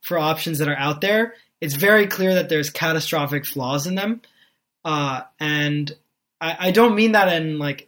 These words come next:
as an, as an insulting way. I think there are really cool ideas out there.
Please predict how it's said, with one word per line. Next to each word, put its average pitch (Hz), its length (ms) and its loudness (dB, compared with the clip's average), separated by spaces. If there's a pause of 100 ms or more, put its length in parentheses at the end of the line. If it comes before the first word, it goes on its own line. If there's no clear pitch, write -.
as 151 200 -2
an, 151 120 -4
as 151 260 0
an 147 100 -2
insulting 180 580 0
way. 156 240 2
I 143 80 0
think 170 220 -4
there 147 160 0
are 123 100 -10 (100)
really 170 540 0
cool 165 460 -2
ideas 147 520 -2
out 139 280 -6
there. 123 280 -8